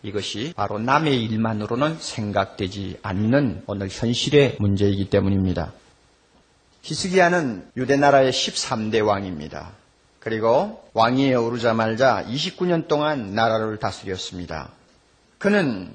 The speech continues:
다윗 왕 다음으로 아주 믿음 좋은 임금이 되었습니다. 다윗 왕이 세상 떠난 지 삼백 년 전이었습니다만 그 후에 좀 제대로 다윗처럼 믿음 가진 임금이 나타나지를 않았어요.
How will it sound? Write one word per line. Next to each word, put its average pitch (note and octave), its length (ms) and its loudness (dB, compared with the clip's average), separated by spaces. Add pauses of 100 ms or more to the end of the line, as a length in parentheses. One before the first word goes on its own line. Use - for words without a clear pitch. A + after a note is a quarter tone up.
다윗 F3 480 -2
왕 E3+ 480 2
다음으로 C#3 840 2 (160)
아주 A3+ 480 -4
믿음 A3+ 420 4
좋은 E3+ 340 2
임금이 A#2+ 420 2
되었습니다. F#2+ 800 -2
다윗 C3 280 2
왕이 F3 260 2
세상 C3 340 -2
떠난 A#2 260 -2
지 G#2+ 100 -6
삼백 G#3+ 440 0
년 B2+ 160 -2
전이었습니다만 G2 1000 -4 (160)
그 E3+ 220 0
후에 E3+ 340 4
좀 D#3+ 220 -2
제대로 D#3 420 0
다윗처럼 D3+ 640 -4
믿음 F3+ 260 2
가진 A#2+ 340 -2
임금이 A#2 600 -2
나타나지를 B2 640 0
않았어요. F2 580 -4